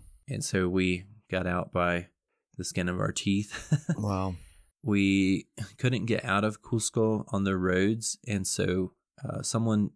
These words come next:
Speaker 1: like, every time we were kind of stuck, there would be someone who would tell us, "Why don't you try going this way or that way?" And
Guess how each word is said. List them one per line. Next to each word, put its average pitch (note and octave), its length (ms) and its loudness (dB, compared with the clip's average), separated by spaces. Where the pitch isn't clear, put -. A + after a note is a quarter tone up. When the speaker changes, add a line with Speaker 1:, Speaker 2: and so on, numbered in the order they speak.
Speaker 1:
like, - 220 -6
every D#3 180 2
time C3+ 260 2
we G2+ 240 2
were F#2 480 2
kind A2 160 2
of F#2+ 120 0
stuck, - 540 0
there G#2 140 0
would G2 120 0
be G2 160 2
someone G2+ 420 0
who G2+ 120 -2
would F2 120 0
tell E2+ 200 -2
us, E2+ 120 -6
"Why G#2 120 0
don't B2 120 0
you B2+ 120 -2
try A#2+ 240 -2
going G#2+ 260 -2
this G2+ 220 -2
way F#2+ 80 -2
or F#2 160 -4
that F#2+ 280 -2
way?" F2 240 -2
And F2 420 -4